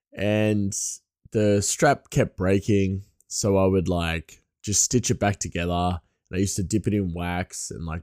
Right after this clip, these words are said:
burn it and try all these techniques to try and keep it to stay together and keep it strong. Keep it real strong. Keep it like a strong bag, as my auntie would say. But no, it didn't work. It ended up really breaking, and I was carrying the bag,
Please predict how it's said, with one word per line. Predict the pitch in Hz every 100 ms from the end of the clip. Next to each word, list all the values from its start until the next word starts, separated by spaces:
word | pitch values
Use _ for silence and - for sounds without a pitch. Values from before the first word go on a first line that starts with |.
| -
burn | 90 90 90
it | 87 90 -
and | 80
try | - 87 92
all | 110
these | 107 -
techniques | 110 90 90 85 - -
to |
try | 87 85
and | 82 -
keep | 95 87
it | 98
to | 92
stay | - 85 82
together | 78 80 82
and | 82
keep | - 127
it | -
strong. | - - 87 90 90 - _
Keep | - 190
it | 131 -
real | 143 107
strong. | - - 131 127 127 92 - _ _ _
Keep | 262 202
it | 190
like | 170 160
a | 120
strong | - - 170 160 170
bag, | 156 139 151 147 123 - _ _ _
as | 92 95
my | 85
auntie | - 92 87
would | 87 85
say. | 92 87 113 _ _ - - - - _ _
But | 87 -
no, | 92 85 80 92 _ _ -
it | 117
didn't | 151 139
work. | 143 104
It | 95
ended | 110 110
up | 98 107
really | 107 101
breaking, | 95 101 95 101 98 78
and | 78
I |
was | 85 87
carrying | - 110 113 110 107
the |
bag, | 98 98 98 95 95 92